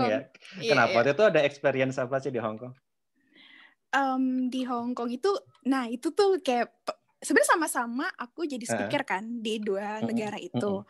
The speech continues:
Speaker 2: Cuma
Speaker 1: Mm-mm.
Speaker 2: bedanya kalau di Myanmar itu bareng-bareng kan ngegrup, walaupun pas, pas presentasi tuh sendiri gitu. Cuma kan
Speaker 1: Mm-mm.
Speaker 2: di depan itu kan ada yang lain juga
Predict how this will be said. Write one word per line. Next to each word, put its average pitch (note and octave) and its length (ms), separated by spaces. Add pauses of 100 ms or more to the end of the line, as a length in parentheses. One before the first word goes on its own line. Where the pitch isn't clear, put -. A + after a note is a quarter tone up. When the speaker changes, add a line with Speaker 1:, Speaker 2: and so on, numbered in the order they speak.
(260)
Speaker 2:
Cuma A3 480
Speaker 1:
Mm-mm. - 0
Speaker 2:
bedanya A3 880
kalau A#3+ 240
di A#3 160
Myanmar A3 480
itu G#3+ 400
bareng-bareng B3 720
kan A3 320
ngegrup, G#3 400
walaupun A#3+ 400
pas, A3 160 (240)
pas G#3 140 (100)
presentasi G#3+ 640
tuh C4+ 320 (160)
sendiri G3+ 560
gitu. G3 240
Cuma A#3+ 160
kan E4 160
Speaker 1:
Mm-mm. G#3+ 240
Speaker 2:
di A3+ 80
depan G#3 320
itu G3+ 160
kan E4+ 160
ada G#3+ 240
yang G#3 240
lain G#3+ 160
juga A#3 480